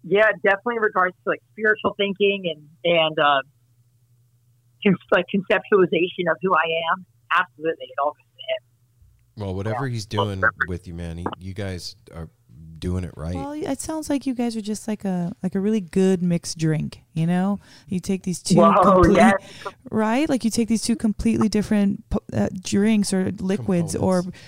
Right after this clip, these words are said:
Speaker 3: yeah, components. And when you put them together, nothing else tastes like that, and you want another one,
Speaker 2: <laughs>
Speaker 3: you know?
Speaker 1: Oh, I love that.
Speaker 3: Right?
Speaker 1: Yeah.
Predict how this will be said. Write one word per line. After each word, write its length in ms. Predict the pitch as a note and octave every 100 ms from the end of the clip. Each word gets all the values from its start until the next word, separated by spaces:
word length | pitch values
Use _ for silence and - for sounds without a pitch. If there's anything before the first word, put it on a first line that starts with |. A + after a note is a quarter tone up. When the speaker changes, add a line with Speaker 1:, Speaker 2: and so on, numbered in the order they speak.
| -
Speaker 3:
yeah, 200 | - A3
components. 800 | G#3 G3 F#3 F#3+ G3 G#3+ F3 - - - - -
And 240 | G3 G3
when 120 | F#3+ F#3+
you 100 | F#3+
put 280 | - G3
them 160 | - A3
together, 440 | - F3+ F3+ F#3
nothing 500 | F#3 E3 D#3+ E3+ F3+
else 280 | F3+ E3+ E3+
tastes 340 | - E3 D#3 D#3+
like 180 | D3+
that, 220 | - D3 C#3
and 320 | - D3+ D3+
you 200 | D3 D3 C#3+
want 260 | C#3+ D3 D3
another 280 | C#3+ C3 -
one, 280 | G#2+ - - A2 G2
Speaker 2:
<laughs> 300 | G2+ F#2+ -
Speaker 3:
you 180 | G3 E3
know? 300 | D3+ D3 D#3+
Speaker 1:
Oh, 680 | F3+ A3+ C4+ C#4+ C4+ A#3+ E3 C#3 _ -
I 80 | F#3
love 260 | E3+ G#3+ G3
that. 200 | E3 B2 -
Speaker 3:
Right? 680 | F#3 G3 C#4 G#4 - - - _ _ _ _ _ _ F3
Speaker 1:
Yeah. 220 | F3+